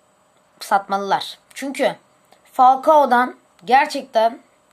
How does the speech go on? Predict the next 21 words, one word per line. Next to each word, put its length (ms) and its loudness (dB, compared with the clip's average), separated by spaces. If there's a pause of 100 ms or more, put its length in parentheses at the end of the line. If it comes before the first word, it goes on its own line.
(720)
yani 340 0
ben, 320 0
ben 120 4
ona 240 4
penaltı 500 2
K 240 4
O 100 -4
di-, 320 -14
diyorum 320 -12
ya. 300 -10
Penaltı 440 0
K 200 4
O 80 -2
diyorum 300 -10
ben 100 -14
ona. 300 -10 (1200)
Ee, 1040 -6 (2250)
onun 200 0
haricinde 460 2
biraz 320 2
da, 280 2